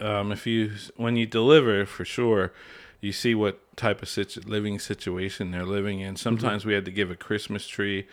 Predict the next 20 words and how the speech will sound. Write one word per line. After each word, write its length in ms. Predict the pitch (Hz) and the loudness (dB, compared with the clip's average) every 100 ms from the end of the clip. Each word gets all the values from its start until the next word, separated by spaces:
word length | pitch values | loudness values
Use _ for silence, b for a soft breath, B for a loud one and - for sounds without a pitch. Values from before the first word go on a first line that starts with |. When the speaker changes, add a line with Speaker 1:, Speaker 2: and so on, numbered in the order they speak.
| B B B | B B B
Speaker 1:
Oh, 300 | 110 127 113 | 6 8 8
also 360 | 104 131 - 117 | 6 2 2 0
when 160 | 110 110 | 2 0
we 100 | 104 | 0
deliver, 480 | 101 98 110 104 92 | 0 4 4 4 -2
we 240 | 95 104 | -4 -6
still 380 | - - 113 113 | -10 -4 2 2
give 240 | 104 107 98 | 2 0 0
a 60 | |
breakfast. 560 | - 95 104 - 92 - | 0 0 0 -4 -6 -6
We 80 | 98 | -4
give 220 | 101 98 | -2 -2
groceries 640 | - 95 98 - 92 92 - B B B - | 0 0 -2 -4 -4 -6 -10 B B B -4
or, 180 | 92 | -2
and 280 | 90 104 110 | -2 -2 -2
Speaker 2:
Wow. 40 | 110 | 0
Speaker 1:
gift 240 | 107 104 | -2 -2
cards 440 | - 101 92 95 92 | 0 0 2 -2 -6
and 120 | 95 | -8
stuff. 320 | - 101 90 | -2 -2 -2